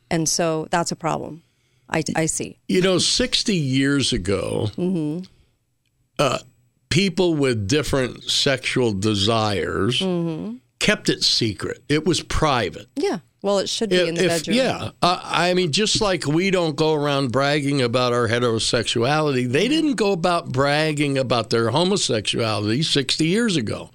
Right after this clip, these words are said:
Speaker 1: Mm-hmm.
Speaker 2: When the problem started is when they decided, "We're coming out of the <laughs> closet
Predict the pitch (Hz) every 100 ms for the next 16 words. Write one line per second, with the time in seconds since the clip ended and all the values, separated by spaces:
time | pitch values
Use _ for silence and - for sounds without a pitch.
0 | - 190 175 170 - _ _ _ _ 151
1 | 185 196 180 175 196 233 277 247 185 147
2 | - - 190 202 240 196 139 143 123 135
3 | 147 143 143 143 131 131 - 160 156 151
4 | 139 123 - - - _ _ 113 147 233
5 | 233 196 208 196 180 180 180 156 143 -
6 | - 160 180 190 190 220